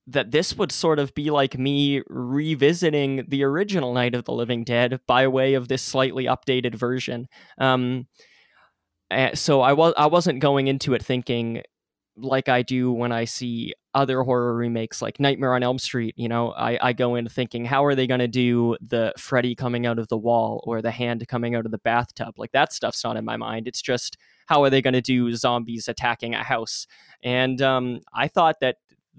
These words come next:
the way they did it was, uh, really enjoyable. I think it's, like, a, just a pretty, it's one of those movies that I, from this point on, I would like to have it on when I'm just, like,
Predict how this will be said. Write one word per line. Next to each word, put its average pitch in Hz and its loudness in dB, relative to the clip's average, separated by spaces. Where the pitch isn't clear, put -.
the 117 -6
way 127 0
they 143 0
did 139 0
it 196 -6
was, 135 -2
uh, 127 0
really 165 -6
enjoyable. 151 0
I 123 -2
think 175 -10
it's, - -8
like, 156 -6
a, 147 -6
just - -6
a 135 -2
pretty, 185 -4
it's - -8
one 190 -4
of 190 -4
those 175 -2
movies 190 -6
that 165 2
I, 143 4
from 139 -4
this 156 -2
point 156 -2
on, 160 2
I 147 4
would 123 -2
like 135 0
to 156 -2
have 135 2
it 120 2
on 151 2
when 131 -2
I'm 120 -2
just, 135 -6
like, 120 -2